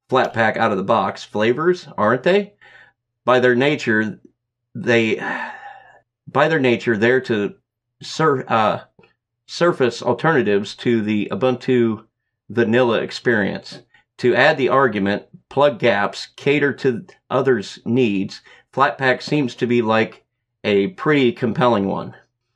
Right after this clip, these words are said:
Ubuntu asking its flavors to stop using something because it doesn't, it doesn't is hard, it doesn't is a head scratcher.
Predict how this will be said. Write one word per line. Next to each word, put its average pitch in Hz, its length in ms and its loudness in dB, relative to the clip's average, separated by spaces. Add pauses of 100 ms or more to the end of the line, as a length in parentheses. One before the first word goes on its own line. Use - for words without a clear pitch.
(320)
Ubuntu 147 460 0
asking 131 360 2
its 98 120 -6
flavors 120 440 0
to - 120 -20
stop 127 320 -2
using 113 320 0
something 110 420 -2
because 101 360 -2
it 95 120 -8
doesn't, 113 360 -2 (440)
it 123 140 0
doesn't 127 500 0
is 104 260 -2
hard, 120 520 2 (540)
it 113 120 -8
doesn't 135 380 0
is 113 180 0
a 104 140 2
head 127 260 0
scratcher. 95 560 -4